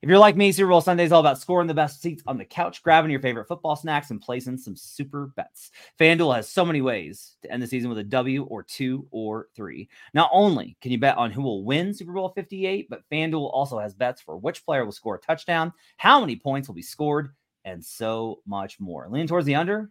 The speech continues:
Under is a pretty good bet, I think, in this game. New customers join today, and you'll get two hundred dollars in bonus bets if your first bet of five dollars or more wins. Just visit fanduel dot com slash locked on to sign up.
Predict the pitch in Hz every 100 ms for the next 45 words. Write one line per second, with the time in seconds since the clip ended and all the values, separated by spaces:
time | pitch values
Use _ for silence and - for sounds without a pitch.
0 | - 131 143 139 135 123 107 80 87 104
1 | 90 80 - 69 85 - _ - - 175
2 | 208 214 214 214 180 185 185 147 170 175
3 | 147 131 120 - 208 190 180 151 135 98
4 | 95 95 135 120 - - - - 110 110
5 | - 156 139 160 - 110 - 143 139 131
6 | 135 131 - 131 135 113 113 110 - _
7 | _ 98 101 65 53 - _ - 175 175
8 | 214 170 202 208 208 202 175 - 214 139
9 | 107 139 127 139 165 165 - 101 92 -
10 | 123 120 160 -